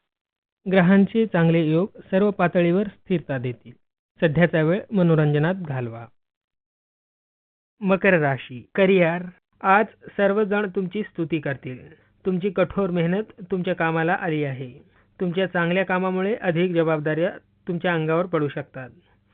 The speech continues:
वरिष्ठ तुमच्या कामाने खुश आहेत. मकर राशी, फायनान्स,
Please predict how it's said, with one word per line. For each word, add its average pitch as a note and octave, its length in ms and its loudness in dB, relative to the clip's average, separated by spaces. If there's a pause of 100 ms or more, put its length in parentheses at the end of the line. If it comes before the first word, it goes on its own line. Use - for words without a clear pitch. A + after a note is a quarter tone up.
(160)
वरिष्ठ G3 360 2
तुमच्या F3+ 360 -2
कामाने D#3+ 440 -2
खुश E3+ 280 -4
आहेत. C3 340 -8 (300)
मकर F#3+ 380 4
राशी, C3 460 -4 (360)
फायनान्स, E3+ 520 2